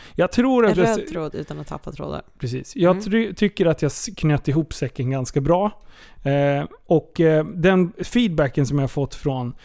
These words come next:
Speaker 1: eh, lyssnare och, och sånt som har lyssnat på det är att det faktiskt är en bra idé.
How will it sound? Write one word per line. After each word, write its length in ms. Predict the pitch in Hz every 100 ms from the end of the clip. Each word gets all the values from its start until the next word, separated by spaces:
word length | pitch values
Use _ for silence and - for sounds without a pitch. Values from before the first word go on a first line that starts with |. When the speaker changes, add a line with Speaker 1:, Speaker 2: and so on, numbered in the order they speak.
| - - - -
Speaker 1:
eh, 220 | - -
lyssnare 500 | 147 139 - 131 127
och, 420 | - 120 - -
och 200 | 131 123
sånt 280 | 165 135 123
som 80 | 127
har 80 | 139
lyssnat 280 | 131 - -
på 120 | 120
det 120 | -
är 200 | 151 139
att 160 | 131 -
det 180 | 139 127
faktiskt 600 | - 151 - 143 131 -
är 300 | 175 151 139
en 160 | 135 139
bra 220 | 135 139
idé. 260 | 151 147